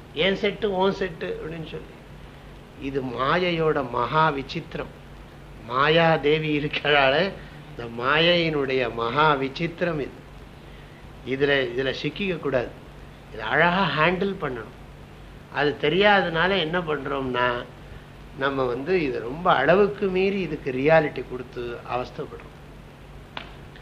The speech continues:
இந்த ஸ்லோகம் சொல்லுகிறது, அவர் கேட்கிறார், அந்த சண்டாள வேஷத்துல இருக்கிற பரமேஸ்வரன், "ஹே பிரா-, ஏ, ஹே ச-, சன்னியாசியே,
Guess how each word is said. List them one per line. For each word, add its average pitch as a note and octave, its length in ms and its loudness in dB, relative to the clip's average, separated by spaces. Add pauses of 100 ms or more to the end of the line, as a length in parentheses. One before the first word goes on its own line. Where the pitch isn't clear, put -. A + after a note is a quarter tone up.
(800)
இந்த B2 260 -4
ஸ்லோகம் C#3+ 440 2
சொல்லுகிறது, B2+ 960 0
அவர் A#2 180 -6
கேட்கிறார், B2+ 520 0
அந்த G#2+ 160 -8 (160)
சண்டாள C#3 360 4
வேஷத்துல B2 400 -2
இருக்கிற A2+ 360 -6
பரமேஸ்வரன், A2+ 880 -6 (1000)
"ஹே A#2+ 180 -2
பிரா-, A2 500 -8
ஏ, G#2+ 160 -8 (640)
ஹே A#2 320 -2
ச-, - 280 -16
சன்னியாசியே, A#2+ 960 -2